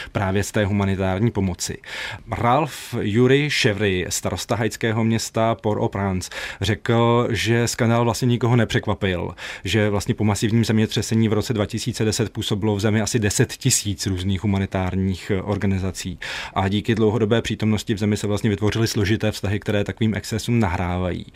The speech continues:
Podle některých názorů by situaci pomohlo, pokud by organizace zaměstnávaly víc místních pracovníků.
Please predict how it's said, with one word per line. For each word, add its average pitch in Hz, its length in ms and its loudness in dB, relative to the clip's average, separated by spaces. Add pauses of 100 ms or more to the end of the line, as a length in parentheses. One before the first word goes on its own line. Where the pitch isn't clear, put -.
(420)
Podle 113 240 4
některých 160 360 2
názorů 143 460 4
by 147 460 6
situaci 131 400 2
pomohlo, 131 460 4
pokud 120 340 -2
by 127 160 4
organizace 117 640 2
zaměstnávaly 117 720 2
víc 113 320 -2
místních 117 560 2
pracovníků. 90 720 -4